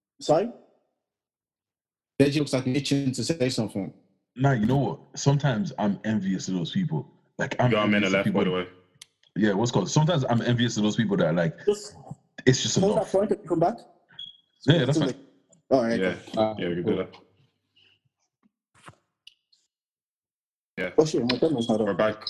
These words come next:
Speaker 4: What's it? What's it? What's your point, Dej?
Speaker 3: Yeah, so
Speaker 1: Yeah, that
Speaker 3: nah, see, see, the thing is, like, sometimes I envy people that, like, it's just enough. Like, it feels like enough. Like, it's like, I don't hate it. Like, it'll be nice to have this, but it's not. For
Speaker 1: Mm-hmm.
Speaker 3: me, I, I actually hate it. And the thing is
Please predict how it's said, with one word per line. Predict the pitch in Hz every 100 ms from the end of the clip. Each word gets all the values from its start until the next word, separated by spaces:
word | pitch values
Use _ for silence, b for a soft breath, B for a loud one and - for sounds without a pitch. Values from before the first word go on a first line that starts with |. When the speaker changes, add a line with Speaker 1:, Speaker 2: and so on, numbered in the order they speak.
| -
Speaker 4:
What's | 110 110
it? | 117
What's | 110 113
it? | 113
What's | 104 113
your | 113
point, | 117 113 - - -
Dej? | 113 - - -
Speaker 3:
Yeah, | -
so | 117 - 139
Speaker 1:
Yeah, | 349
that | 196
Speaker 3:
nah, | 123 -
see, | - 131 110 - -
see, | -
the | 160
thing | 120 160
is, | 113 92
like, | - -
sometimes | 127 131 107 -
I | - 104 101
envy | 104 101 90
people | 92 - 87 -
that, | - 139
like, | 85 -
it's | - -
just | 98 -
enough. | 85 80 - -
Like, | 90 82
it | - -
feels | 107 98 92
like | 85 95
enough. | 90 85 - B B
Like, | 98
it's | 123
like, | 180 - B B -
I |
don't | 165 135
hate | 139 139
it. | 139 110
Like, | 110
it'll | 120
be | 110
nice | 107 117 117
to | 107
have | 95
this, | 104 -
but | 92
it's | 87
not. | 107 - B _ -
For | 120
Speaker 1:
Mm-hmm. | 117
Speaker 3:
me, | 120 -
I, | 113 202 -
I | - 107 -
actually | 120 127 - - -
hate | 110 90
it. | 98
And | 98
the | 98
thing | 123
is | 101 78